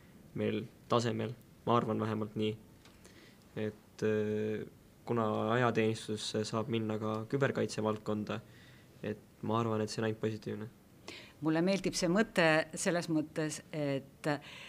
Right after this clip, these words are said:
Speaker 2: kui Age ütles, et, äh, see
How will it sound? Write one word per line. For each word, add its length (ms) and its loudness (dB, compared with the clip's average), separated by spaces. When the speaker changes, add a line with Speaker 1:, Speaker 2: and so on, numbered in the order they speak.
Speaker 2:
kui 240 4
Age 300 6
ütles, 640 -2
et, 600 -4
äh, 580 0
see 560 2